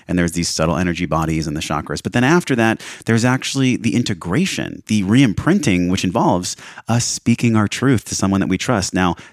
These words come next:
that's the challenge I found, Andrew. It's the person that we trust across the hall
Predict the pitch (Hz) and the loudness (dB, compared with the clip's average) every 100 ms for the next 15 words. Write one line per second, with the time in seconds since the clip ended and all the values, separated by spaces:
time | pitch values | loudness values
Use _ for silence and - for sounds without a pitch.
0 | - 98 113 - 104 - 110 120 107 113 | -2 -2 0 -2 -2 0 2 2 2 0
1 | 117 101 95 95 95 95 95 73 - - | 0 0 2 2 2 0 0 0 -4 -4
2 | 87 - - 110 107 107 80 90 101 98 | -6 -8 -6 -4 0 0 0 -2 -2 -2
3 | - - 80 - 87 92 85 85 | -4 -4 -4 -4 -4 0 2 2